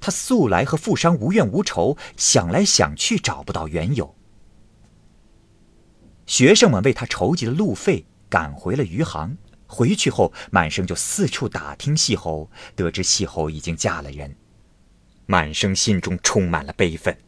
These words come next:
就把自己所受之苦托市场上卖酒的老太婆告诉了细侯。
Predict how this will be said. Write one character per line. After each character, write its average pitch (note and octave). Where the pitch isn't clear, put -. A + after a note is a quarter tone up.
就 B3+
把 F2+
自 G3
己 F#3+
所 G2
受 -
之 A3+
苦 D#2
托 F2+
市 -
场 D#2+
上 G#2
卖 D3+
酒 E2+
的 D3+
老 D#2
太 -
婆 -
告 D3
诉 F#2
了 D#2
细 -
侯。 -